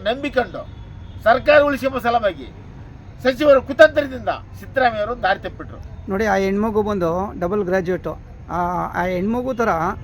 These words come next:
Speaker 2: ಈ ಒಂದು ಸಮುದಾಯದಲ್ಲಿ ಈ ಥರ ಗ್ರಾಜ್ಯುಯೇಟ್ಗಳಾದ್ರೆ ಈ ಥರ ಸಮಸ್ಯೆಗಳೇ ಬರಲ್ವಲ್ಲ ಸರ್?
Speaker 1: ಬರಲ್ಲಲ್ಲ, ಆ ಎಮ್ಮಂದೆಲ್ಲ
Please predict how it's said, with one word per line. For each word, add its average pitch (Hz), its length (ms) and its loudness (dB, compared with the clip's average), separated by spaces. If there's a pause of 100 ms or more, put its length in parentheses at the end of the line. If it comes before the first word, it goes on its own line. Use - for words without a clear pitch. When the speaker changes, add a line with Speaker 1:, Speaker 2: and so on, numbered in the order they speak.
(260)
Speaker 2:
ಈ 196 100 0
ಒಂದು 226 200 -2
ಸಮುದಾಯದಲ್ಲಿ 208 880 -2 (300)
ಈ 202 100 -4
ಥರ 240 140 -2 (500)
ಗ್ರಾಜ್ಯುಯೇಟ್ಗಳಾದ್ರೆ 202 880 0
ಈ 180 40 -2
ಥರ 208 140 -6
ಸಮಸ್ಯೆಗಳೇ 226 560 -4
ಬರಲ್ವಲ್ಲ 196 400 -2
ಸರ್? - 160 -10
Speaker 1:
ಬರಲ್ಲಲ್ಲ, 214 500 4 (300)
ಆ 156 80 0
ಎಮ್ಮಂದೆಲ್ಲ 220 800 4